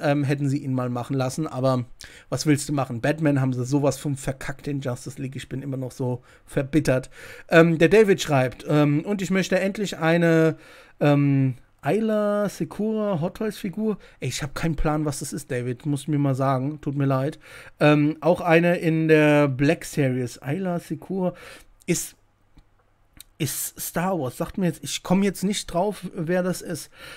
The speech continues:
Ähm, „Jeder liebt sie und es gibt, äh, nicht viel von ihr. Komisch.“ „Jeder liebt sie.“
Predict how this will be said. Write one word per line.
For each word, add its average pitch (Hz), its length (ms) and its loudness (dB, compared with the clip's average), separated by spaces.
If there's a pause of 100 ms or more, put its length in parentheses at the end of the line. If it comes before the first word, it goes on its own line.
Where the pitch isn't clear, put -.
(120)
Ähm, 160 320 6
„Jeder 190 320 4
liebt 196 280 2
sie 214 260 -2
und 175 180 -2
es 165 160 -4
gibt, - 420 -4
äh, 170 380 8
nicht 185 240 -4
viel 180 300 0
von 139 200 -4
ihr. 135 180 -4
Komisch.“ 135 500 -2 (240)
„Jeder 202 440 2
liebt 175 380 -2
sie.“ 120 400 -12